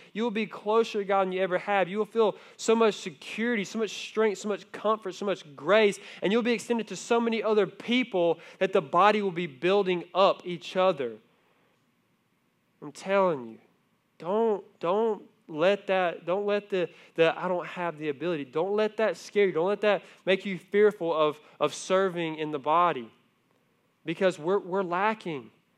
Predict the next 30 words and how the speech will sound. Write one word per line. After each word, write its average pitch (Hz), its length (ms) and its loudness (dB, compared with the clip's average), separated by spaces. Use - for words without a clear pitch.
Like, 165 240 0
like, 170 260 -4
I'm, 180 220 0
we're 185 260 0
hurting 208 500 -2
right 175 140 0
now 170 160 2
because, 170 480 2
because 175 420 2
you 175 260 -4
might 208 460 2
be 208 280 0
the 160 120 0
part 202 400 0
that 185 100 -2
we're 165 140 2
missing. 160 500 -2
You 190 140 -4
might 208 240 2
be 202 100 0
the 175 100 0
leg. 185 360 2
We're, 190 280 -2
we're 202 200 0
out 226 180 2
here 190 160 -2
limping. 160 680 -2
We 185 160 0
need 202 600 -2
you, 143 460 -12